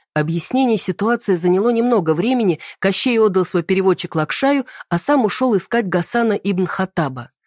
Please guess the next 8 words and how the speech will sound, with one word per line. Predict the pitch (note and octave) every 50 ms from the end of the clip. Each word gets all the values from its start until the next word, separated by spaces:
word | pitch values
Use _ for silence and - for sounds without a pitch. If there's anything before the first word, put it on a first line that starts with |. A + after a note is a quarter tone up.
| _ _ - _ _ _ -
Трактат | - E3+ E3 - - F3 E3 -
восточный, | D#3+ E3 E3 - - - A3+ A3+ - - - D#3+ C#3+ - _ _ _ -
нужен | E3 G3 A#3 A3+ C#4 C4
специалист, | - - - B3+ - - C#4 C4+ C4+ C4 B3 F3+ -
чтобы | - - E3 D#3+ D3+ D3+
оценить | D3+ - - - E3 F3+ G#3 G3+ - -
правильность | - F3 F3 F3 F3 E3+ E3 - -
перевода. | - F3+ E3 E3+ D#3+ D3+ D3 C3+ B2+ B2 B2